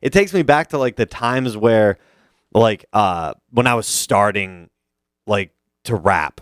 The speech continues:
and, like, learning the inner workings of all that stuff. And I'm literally taking, taken back to that period of my life, which was so fun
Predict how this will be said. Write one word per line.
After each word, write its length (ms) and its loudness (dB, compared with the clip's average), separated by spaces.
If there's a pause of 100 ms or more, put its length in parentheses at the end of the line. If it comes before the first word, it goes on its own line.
(100)
and, 340 -6
like, 240 0
learning 520 2
the 140 -6
inner 220 0
workings 460 -2
of 120 -4
all 220 4
that 240 -6
stuff. 300 -2
And 120 -6
I'm 200 -2
literally 280 2
taking, 560 -8 (120)
taken 340 -4
back 280 0
to 280 -4 (400)
that 240 -2
period 440 2
of 120 0
my 160 0
life, 320 2
which 140 -8
was 120 -8
so 460 2
fun 540 -2